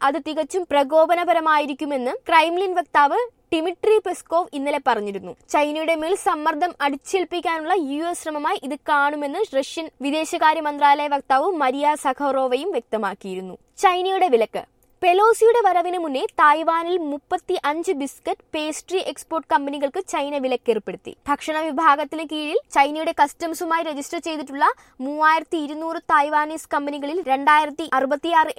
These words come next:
എൻട്രികളെയും ഇറക്കുമതി താൽക്കാലികമായി നിർത്തിയെന്ന വിഭാഗത്തിൽ ഉൾപ്പെടുത്തിയെന്നും തായ്വാൻ സെൻട്രൽ ന്യൂസ് ഏജൻസി റിപ്പോർട്ട് ചെയ്തു. ഇതിൽ ചില ഇറക്കുമതികൾക്ക് നേരത്തെ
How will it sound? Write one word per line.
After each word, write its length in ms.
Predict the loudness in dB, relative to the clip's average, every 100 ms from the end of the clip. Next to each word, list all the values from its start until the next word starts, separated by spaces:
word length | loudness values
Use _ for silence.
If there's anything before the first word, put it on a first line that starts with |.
| -2
എൻട്രികളെയും 520 | -2 0 0 0 -6 -14 _ _ -6
ഇറക്കുമതി 520 | 0 2 4 2 4 4
താൽക്കാലികമായി 600 | 2 4 0 0 -4 -4
നിർത്തിയെന്ന 520 | -8 -6 -2 -2 -2
വിഭാഗത്തിൽ 540 | -6 0 2 2 2 0 0
ഉൾപ്പെടുത്തിയെന്നും 640 | -4 0 0 0 -6 -4 -6 2
തായ്വാൻ 360 | 2 4 0 0 -2
സെൻട്രൽ 300 | -2 -4 -4 -4
ന്യൂസ് 220 | -8 0 0
ഏജൻസി 340 | 0 -2 -4
റിപ്പോർട്ട് 360 | -4 -2 -4 -4
ചെയ്തു. 220 | -8 -8 -12 _
ഇതിൽ 180 | -6 -4 -4 -2
ചില 140 | -2 -2 -2
ഇറക്കുമതികൾക്ക് 640 | -4 -4 -4 -4 -6 -6 -4
നേരത്തെ 380 | -2 -4 -4 -6